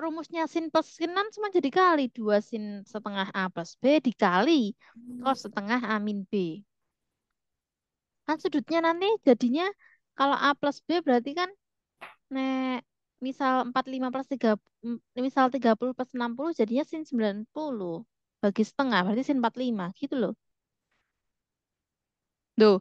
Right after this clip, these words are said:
Speaker 1: Cek Diva udah siap, Kak. <laughs>
Speaker 2: Apa?
Speaker 1: Udah siap.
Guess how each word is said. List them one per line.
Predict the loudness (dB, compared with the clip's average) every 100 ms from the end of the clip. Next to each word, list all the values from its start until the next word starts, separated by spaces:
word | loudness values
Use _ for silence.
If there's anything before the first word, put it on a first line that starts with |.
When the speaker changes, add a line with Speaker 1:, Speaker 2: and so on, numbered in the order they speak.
| 0 -20 -20 _
Speaker 1:
Cek | 4 6
Diva | 4 4 6
udah | 6 4 4
siap, | 2 2 0
Kak. | 2 2 2
<laughs> | -6 2 2 2 -6 _ _ _ _ _ _ _ _ _ _ _ _ _ _ _ _ _ _ _ -8
Speaker 2:
Apa? | -6 -6 -8 -14 _ _ _ _ _ _ _ _ _ _ _ _ _
Speaker 1:
Udah | 0 0 -4
siap. | 2 4 6